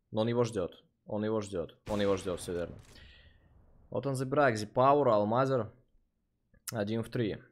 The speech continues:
Так, открытие по одному. По Отану информация есть. Прострельчик, может? Нет, он просто широкий стрейф сделает и заберёт хедшотом. Красиво. Один в два. И в спину открывается один из игроков.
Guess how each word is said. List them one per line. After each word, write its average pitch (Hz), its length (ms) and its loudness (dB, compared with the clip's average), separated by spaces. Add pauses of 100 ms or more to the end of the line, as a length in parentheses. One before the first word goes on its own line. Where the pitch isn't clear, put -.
(140)
Так, 95 260 0
открытие 120 380 -4
по 131 140 2
одному. 123 320 0
По 104 200 2
Отану 139 240 -2
информация 123 480 0
есть. 98 140 -4
Прострельчик, 156 480 -8
может? - 300 -16 (560)
Нет, 104 340 -6
он 104 180 -4
просто 104 200 -4
широкий 104 220 -4
стрейф 95 220 -2
сделает 117 320 0 (260)
и 117 60 -6
заберёт 104 260 0
хедшотом. 92 360 -6
Красиво. 113 640 2
Один 113 280 2
в 98 40 -4
два. 107 460 4 (380)
И 147 100 -4
в - 20 -2
спину 147 260 0
открывается 123 420 4
один 113 160 2
из 110 80 -4
игроков. 120 320 0